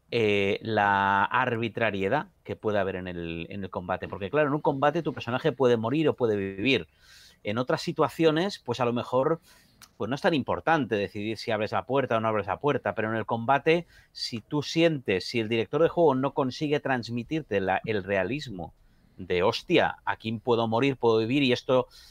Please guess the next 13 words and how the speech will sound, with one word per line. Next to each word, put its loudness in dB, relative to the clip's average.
eh, 2
no, -4
no 0
es -2
tú 6
que 4
lo 6
vas 2
a 2
decidir 0
por -2
tus -8
santos 0